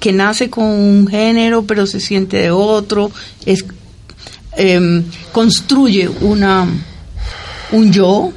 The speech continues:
una identidad, y yo creo que de ahí, de ahí es que vamos a partir esta noche, ¿no?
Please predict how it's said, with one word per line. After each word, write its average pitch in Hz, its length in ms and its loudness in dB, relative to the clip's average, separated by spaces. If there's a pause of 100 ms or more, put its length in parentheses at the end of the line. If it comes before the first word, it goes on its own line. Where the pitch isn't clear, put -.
(100)
una 214 220 2
identidad, 185 840 2 (400)
y 220 80 0
yo 262 120 2
creo 339 180 0 (240)
que 220 500 2 (120)
de 196 180 0
ahí, 214 200 -2
de 208 140 2
ahí 294 200 4
es 427 180 2
que 196 100 -2
vamos 170 260 0
a 170 60 -2
partir 175 440 0
esta 170 240 0
noche, 165 300 0
¿no? 190 220 0